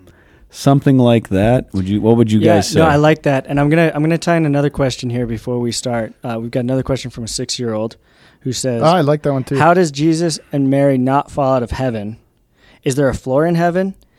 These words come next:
Speaker 2: And why are churches so tall inside if people are so short?" And I just wanna bring those in
Speaker 3: Oh,
Speaker 2: because,
Speaker 3: nice.
Speaker 2: because I think this
Speaker 1: Best
Speaker 2: is a
Speaker 1: question.
Speaker 2: great example for all of us,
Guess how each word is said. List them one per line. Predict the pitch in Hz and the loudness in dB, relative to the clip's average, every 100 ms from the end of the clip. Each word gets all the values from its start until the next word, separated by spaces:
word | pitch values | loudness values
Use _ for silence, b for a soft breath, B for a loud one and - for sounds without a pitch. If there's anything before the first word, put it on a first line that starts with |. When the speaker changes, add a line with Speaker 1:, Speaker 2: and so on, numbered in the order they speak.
| b b b | b b b
Speaker 2:
And | 160 156 143 | 0 0 2
why | 143 170 | 4 4
are | 170 | 2
churches | - 156 160 - | 0 -4 -4 -4
so | 139 | -6
tall | - 139 147 | -2 2 2
inside | 131 113 120 113 | 2 -2 -6 -6
if | 113 | -8
people | - 117 120 | -10 -8 -10
are | 107 | -10
so | - 104 | -10 -12
short?" | - 123 104 - - | -10 -10 -10 -12 -4
And | 139 | -2
I | |
just | 139 160 | 0 0
wanna | 190 | 0
bring | 165 185 | 0 2
those | 180 156 | 2 4
in | 185 135 | 2 2
Speaker 3:
Oh, | |
Speaker 2:
because, | 156 170 151 147 | 2 4 2 2
Speaker 3:
nice. | 190 262 220 135 117 | 0 0 0 -2 0
Speaker 2:
because | 165 170 160 143 - _ - | 2 4 4 2 -6 _ -4
I | 147 190 | -2 0
think | - 151 139 | -2 -2 -2
this | 139 143 | -4 -2
Speaker 1:
Best | 165 | 0
Speaker 2:
is | 156 | 0
a | |
Speaker 1:
question. | 143 151 | -2 0
Speaker 2:
great | 131 156 | 0 0
example | 170 147 139 123 123 123 143 - _ _ | -2 -4 -6 -6 -6 -8 -8 -16 _ _
for | - 135 | -8 -6
all | 131 135 170 | 0 2 2
of | 123 | 0
us, | 110 113 - | -6 -8 -12